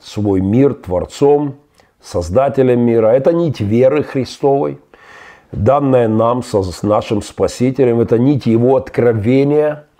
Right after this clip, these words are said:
о том, кто мы, зачем мы здесь, как нам устоять посреди кровавых лабиринтов и чудищ-людоедов, их населяющих – проживающих в них и убивающих в них.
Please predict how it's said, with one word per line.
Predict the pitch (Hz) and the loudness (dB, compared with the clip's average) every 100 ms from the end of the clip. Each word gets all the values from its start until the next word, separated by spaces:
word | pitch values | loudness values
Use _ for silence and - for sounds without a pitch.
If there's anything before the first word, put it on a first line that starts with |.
| _ _ - - - | _ _ -20 -20 -4
о | - | -4
том, | - 151 143 | 0 0 0
кто | - - - 147 139 | -4 -4 2 2 2
мы, | 139 147 147 - _ _ _ | 2 2 0 -6 _ _ _
зачем | 101 95 117 - 147 151 | -10 -2 -2 0 0 2
мы | 156 156 | 4 2
здесь, | 117 110 123 131 127 | 0 0 2 2 0
как | - 127 123 | 0 -2 0
нам | 143 143 | 0 2
устоять | 143 - 151 143 135 127 117 - - - | 0 -2 0 2 4 2 0 -4 -20 -4
посреди | 120 - 127 120 113 | -4 -2 0 0 -2
кровавых | - 131 135 127 120 123 113 | 0 0 2 2 2 0 0
лабиринтов | 127 127 127 123 117 117 127 - - - - _ | 2 4 4 4 2 0 -2 -4 -20 -20 -20 _
и | - 180 | 0 0
чудищ-людоедов, | - - 165 135 139 - 139 135 127 139 127 113 104 113 - | 0 -2 2 4 2 0 0 2 4 2 2 0 2 0 -2
их | 107 - | -10 -6
населяющих – | 117 113 131 120 117 113 110 - 113 - - - _ - | -6 -4 0 2 2 2 -2 -8 -20 -20 -20 -20 _ -2
проживающих | 120 120 131 123 117 113 - 101 | 0 2 2 4 2 0 -2 -2
в | |
них | 113 113 | -2 -2
и | 110 | 0
убивающих | 107 107 92 110 104 104 82 80 - 78 - | 0 -2 -2 -2 0 0 -2 -8 -16 -18 -20
в | 73 | -20
них. | - _ | -20 _